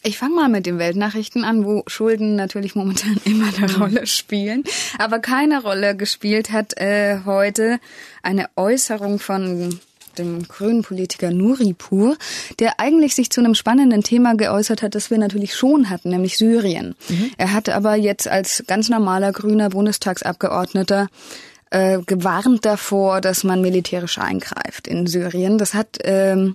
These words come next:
Speaker 1: der Deutschlandfunk gemacht, unser Schwesterprogramm, und zwar deshalb, oder auch deshalb, ähm,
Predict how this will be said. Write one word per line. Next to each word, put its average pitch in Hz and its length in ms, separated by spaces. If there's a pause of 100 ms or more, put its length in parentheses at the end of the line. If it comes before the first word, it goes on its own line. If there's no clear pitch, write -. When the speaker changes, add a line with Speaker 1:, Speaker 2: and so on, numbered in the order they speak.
(160)
Speaker 1:
der 190 100
Deutschlandfunk 208 580
gemacht, 190 480
unser 247 240
Schwesterprogramm, 247 760 (320)
und 208 160
zwar 208 160
deshalb, 214 340 (220)
oder 180 140 (100)
auch 202 260
deshalb, 214 540 (580)
ähm, 196 440